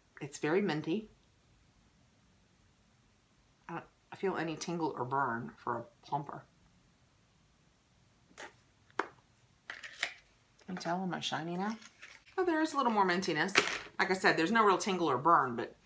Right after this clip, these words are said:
I can feel the minty of it. And it says that it is, that is a full-sized product and it is a fourteen dollar value. That is interesting that that is a fourteen dollar value.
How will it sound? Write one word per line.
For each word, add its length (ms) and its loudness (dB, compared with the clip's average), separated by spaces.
I 80 2
can 160 0
feel 160 4
the 100 -2
minty 360 -4
of 140 -14
it. 200 -10
And 120 0
it 200 4
says 260 4
that 260 2
it 100 6
is, 380 2
that 220 8
is 140 6
a 120 4
full-sized 640 2
product 440 6
and 120 -4
it 40 -2
is 160 -6
a 60 -4
fourteen 380 -2
dollar 220 4
value. 340 2
That 200 -4
is 80 -2
interesting 500 -2
that 120 0
that 140 2
is 100 0
a 80 0
fourteen 340 0
dollar 240 2
value. 400 0